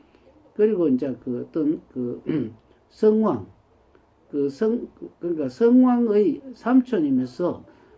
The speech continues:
어, 문왕의 동생인 주공, 주공 자체를, 그리고 노나라라고 줬죠. 그래서 우리는 로국에 우리 공자님이 태어났기 때문에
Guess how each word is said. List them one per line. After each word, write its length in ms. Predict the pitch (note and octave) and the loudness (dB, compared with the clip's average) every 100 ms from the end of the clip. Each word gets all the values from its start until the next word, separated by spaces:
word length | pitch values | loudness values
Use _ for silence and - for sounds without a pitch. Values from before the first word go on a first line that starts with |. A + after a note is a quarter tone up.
| - | -10
어, 60 | |
문왕의 640 | B2+ B2 C#3+ F#3 A3 C#3+ - | -4 -2 0 0 -2 -6 -8
동생인 540 | A#2 A#2+ F#3+ F#3 A#2+ | -8 -8 -4 -6 -6
주공, 420 | - C3 F3 C#3 G2+ | -8 -4 -2 -2 -8
주공 500 | - C#3 F#3 G#3 G3 | -10 -4 -2 -2 -6
자체를, 800 | F3+ D#3 D#3 - D3 B2 F#3 - B2 _ _ - | -8 -12 -12 -12 -8 -6 -8 -10 -16 _ _ -12
그리고 320 | C#3 C3 B2+ _ _ _ | -8 -6 -8 _ _ _
노나라라고 720 | C3+ D3 F#3 A#3+ F#3 B2+ - | -6 -2 0 -2 -4 -8 -12
줬죠. 480 | G#2+ A#2+ G#2 E3 B2 - | -14 -18 -14 -14 -14 -12
그래서 320 | E3 C#3+ C#3+ | -10 -8 -8
우리는 300 | B2+ D3+ A#2+ | -6 -4 -4
로국에 560 | D3+ F#3+ F#3+ F3+ D3 E3+ | -2 -4 -6 -6 -6 -6
우리 220 | B2+ B2+ | -8 -8
공자님이 680 | - C3+ D3 C#3+ C#3+ C#3 | -8 -6 -6 -6 -6 -8
태어났기 520 | - F3 C3 B2+ - B2+ | -8 -6 -6 -8 -12 -16
때문에 480 | B2+ A#2 D#3 B2 | -10 -6 -4 -6